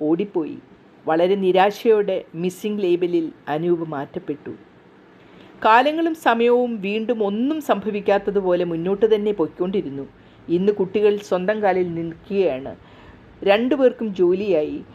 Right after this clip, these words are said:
അവർക്ക് രണ്ടുപേർക്കും കുടുംബവുമായി കഴിഞ്ഞു. പക്ഷേ ഇന്നും മാളു ഒറ്റയ്ക്ക് നാട്ടിലെ വീട്ടിൽ കഴിയുകയാണ്. വർഷങ്ങൾ പിന്നിട്ടിട്ടും തനിക്ക് ജീവിതത്തിൽ സംഭവിച്ച ആ തീരാ നഷ്ടം ഉൾക്കൊള്ളാൻ മാളുവിന്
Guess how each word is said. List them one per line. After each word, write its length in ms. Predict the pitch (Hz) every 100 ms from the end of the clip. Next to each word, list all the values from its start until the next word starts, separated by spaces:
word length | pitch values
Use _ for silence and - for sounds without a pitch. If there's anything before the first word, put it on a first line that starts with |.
| -
അവർക്ക് 320 | 165 208 214
രണ്ടുപേർക്കും 640 | 214 190 196 214 208 226 202
കുടുംബവുമായി 760 | 202 190 226 247 233 180 151 156
കഴിഞ്ഞു. 340 | 139 131 113 - _ -
പക്ഷേ 340 | - 170 196 180 185 -
ഇന്നും 340 | 175 196 214 196
മാളു 300 | 180 190 202
ഒറ്റയ്ക്ക് 440 | 185 185 190 190
നാട്ടിലെ 420 | 185 165 170 190
വീട്ടിൽ 300 | 185 160 165
കഴിയുകയാണ്. 800 | 180 160 143 147 165 165 135 135 - - - - - - -
വർഷങ്ങൾ 420 | 202 - 302 311
പിന്നിട്ടിട്ടും 640 | 277 226 240 247 233 233 208 -
തനിക്ക് 340 | 190 202 240
ജീവിതത്തിൽ 540 | 202 208 202 220 226 208
സംഭവിച്ച 520 | - 180 208 202 196
ആ 120 | 180 180
തീരാ 360 | 180 175 185
നഷ്ടം 400 | 214 190 170 208 185
ഉൾക്കൊള്ളാൻ 440 | 165 - 180 175 170
മാളുവിന് 420 | 156 156 175 190